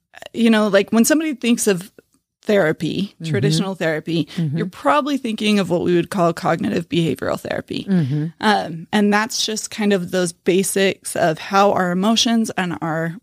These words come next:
Speaker 1: behaviors and our thoughts are all interconnected.
Speaker 2: Mm-hmm.
Speaker 1: But when, and this is why my job is so awesome, when you work with kids, you get to do that in really unique ways.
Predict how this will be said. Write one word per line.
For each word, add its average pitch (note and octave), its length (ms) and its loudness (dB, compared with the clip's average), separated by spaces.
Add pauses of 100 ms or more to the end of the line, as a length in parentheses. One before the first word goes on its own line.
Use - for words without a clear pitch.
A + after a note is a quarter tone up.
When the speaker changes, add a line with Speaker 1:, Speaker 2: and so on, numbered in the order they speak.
Speaker 1:
behaviors F#3+ 520 0
and D#3+ 140 -4
our D#3 80 -2
thoughts F3+ 440 -2
are - 160 -6
all D3+ 260 -4
interconnected. D3+ 840 -8 (360)
Speaker 2:
Mm-hmm. D3 120 -14 (120)
Speaker 1:
But A#3 260 2 (160)
when, A3 640 2 (200)
and G#3 120 -2
this G3 120 -6
is - 60 -12
why F3 120 -6
my F#3 160 -6
job - 220 -4
is - 80 -4
so - 160 -4
awesome, G#3 380 0
when G#3+ 140 4
you A3+ 80 4
work A#3 180 2
with A#3 140 -8
kids, C#4 320 -2
you G#3 80 -4
get A3 180 -4
to G3+ 100 -8
do B3 200 0
that G#3 200 -2
in G3 200 -2
really G3+ 280 -2
unique F3+ 460 -4
ways. - 380 -6